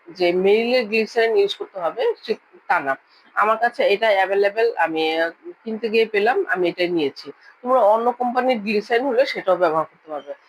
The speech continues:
আমি ডাবরের গোলাপ জল নিয়েছি, তোমরা অন্য কোনো কোম্পানির গোলাপ জল হলে সেটাও নিতে পারবে। নির্দিষ্ট করে বলা নেই, ঠিক আছে, যে তুমি এইটাই ব্যবহার করতে হবে সেটা না। আড়ং-এ গিয়েছিলাম, নারকেল তেল নিয়ে নেই, তখন আমি এটা নিয়ে নিয়েছি।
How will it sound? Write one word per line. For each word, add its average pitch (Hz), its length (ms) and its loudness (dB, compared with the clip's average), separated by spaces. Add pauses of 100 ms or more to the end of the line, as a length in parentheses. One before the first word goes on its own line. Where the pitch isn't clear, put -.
(180)
আমি 226 300 2
ডাবরের 202 440 0
গোলাপ 214 280 0
জল 214 220 0
নিয়েছি, 208 420 -2
তোমরা 202 220 0
অন্য 202 340 0
কোনো 240 220 -6
কোম্পানির 247 400 -2
গোলাপ 220 280 2
জল 233 160 -2
হলে 247 240 0 (280)
সেটাও 269 280 0
নিতে 208 240 -2
পারবে। 143 260 -2 (280)
নির্দিষ্ট 240 480 -2
করে 233 240 2
বলা 190 320 0
নেই, 135 240 -8
ঠিক 208 100 -6
আছে, 240 260 -4
যে 185 140 -4
তুমি 208 380 -6
এইটাই 202 340 2
ব্যবহার 190 360 0
করতে 170 240 -14
হবে 175 80 -16
সেটা - 320 -10
না। 139 160 -10 (120)
আড়ং-এ 185 320 2
গিয়েছিলাম, 208 540 -2 (280)
নারকেল 180 380 -2
তেল 214 200 0
নিয়ে 226 260 2
নেই, 240 200 2 (120)
তখন 196 320 -4
আমি 175 200 0
এটা 180 140 -6
নিয়ে 202 240 2
নিয়েছি। 202 440 -2